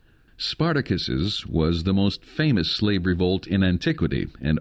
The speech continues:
arguably the largest as well. It was a revolt that absorbed southern Italy, caught Rome with its homeland virtually defenseless,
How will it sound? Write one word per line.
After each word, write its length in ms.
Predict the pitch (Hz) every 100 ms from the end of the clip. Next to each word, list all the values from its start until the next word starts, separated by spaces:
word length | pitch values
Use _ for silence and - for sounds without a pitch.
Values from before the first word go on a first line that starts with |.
| -
arguably 760 | 120 120 85 67 - - 85
the 120 | 85 90
largest 540 | 98 120 90 57 -
as 140 | 80
well. 400 | 87 104 78 52 - _ _ _ _
It 120 | 104 95
was 200 | 135 127
a 60 |
revolt 460 | 110 101 131 170 -
that 100 | 113
absorbed 560 | 95 95 110 110 90
southern 400 | - - 113 92 -
Italy, 420 | 110 92 53 58 - _ -
caught 220 | 113 110 -
Rome 440 | 104 113 92 71
with 160 | 69 -
its 160 | 71 -
homeland 580 | 120 110 85 73 78
virtually 380 | 82 104 - 80
defenseless, 720 | 62 - 110 110 - 57 -